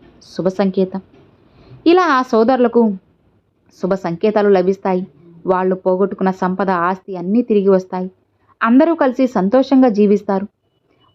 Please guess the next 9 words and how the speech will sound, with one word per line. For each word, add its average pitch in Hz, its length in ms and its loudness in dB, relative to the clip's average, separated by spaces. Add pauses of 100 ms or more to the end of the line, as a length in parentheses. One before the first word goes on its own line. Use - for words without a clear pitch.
వంద 214 180 0
సంవత్సరాల 240 560 0
పాటు 214 280 -2
సుఖంగా 226 480 0
గడిపి 202 500 0 (360)
దివ్య 180 300 0
విమానాల్లో 190 540 2
పితృలోకానికి 202 800 0 (120)
చేరుకుంటారు. 185 540 0